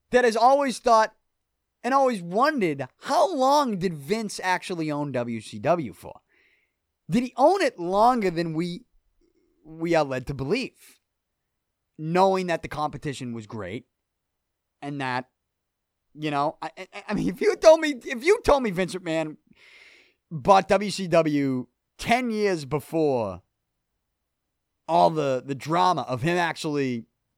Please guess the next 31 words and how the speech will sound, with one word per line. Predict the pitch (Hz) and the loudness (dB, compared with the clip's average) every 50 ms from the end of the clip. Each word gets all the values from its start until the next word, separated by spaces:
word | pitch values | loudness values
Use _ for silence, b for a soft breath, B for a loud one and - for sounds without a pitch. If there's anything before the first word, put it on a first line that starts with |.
| _ _ _ _ _ _ _ _ _ _ _ _ _ _ | _ _ _ _ _ _ _ _ _ _ _ _ _ _
buying | - 139 131 120 185 190 - 381 233 160 117 98 | -18 -12 -2 2 4 4 4 4 4 2 -2 -6
it | 90 90 - - _ _ _ _ | -8 -12 -12 -16 _ _ _ _
and | 143 156 170 | -6 -4 -2
them | 175 180 - | -2 -2 -2
turning | - 202 196 190 190 185 175 | 0 0 -2 -2 -4 -6 -6
it | 170 | -6
into | 165 156 151 147 | -6 -6 -6 -8
a | 127 | -6
storyline, | - - 262 277 285 220 143 113 98 92 95 104 123 b b b b b b b b b - | 2 4 6 6 6 6 4 0 -6 -8 -8 -10 -12 b b b b b b b b b 2
I'd | 208 233 240 208 | 4 4 4 4
believe | 262 311 339 285 170 | 2 0 0 0 -2
you. | 98 85 - _ _ _ _ _ _ _ _ _ _ _ _ _ _ _ _ | -4 -8 -12 _ _ _ _ _ _ _ _ _ _ _ _ _ _ _ _
I'd | - 233 262 | 2 4 6
also | 285 320 302 - - 320 | 6 6 6 4 0 -4
believe | 302 269 226 208 214 220 | -4 -2 0 0 0 0
you, | 269 262 | 2 2
like | 254 247 240 | 2 4 2
I | 247 240 | 2 0
told | - 196 180 185 | 2 0 2 2
you, | 202 214 | 2 2
if | 214 214 | 2 2
Vince | 185 190 240 247 - | 0 0 -4 -4 -4
McMahon | 277 247 240 226 226 233 | -6 -4 -2 -2 -2 0
was | 240 226 190 | -2 -2 -2
running | 196 196 202 208 208 - | 0 -2 -2 -2 -4 -6
A | - 175 196 202 | -4 -4 -2 -4
E | 185 202 220 214 | -4 -6 -4 0
W, | 202 175 139 113 107 95 107 143 180 - _ _ _ _ _ _ - | 2 2 2 2 -2 -4 -4 -6 -6 -8 _ _ _ _ _ _ -8
I'd | 123 131 160 185 | -4 -2 -2 0
believe | 220 277 320 370 370 277 | -2 0 2 2 2 2
you. | 180 117 85 - | 2 -2 -8 -12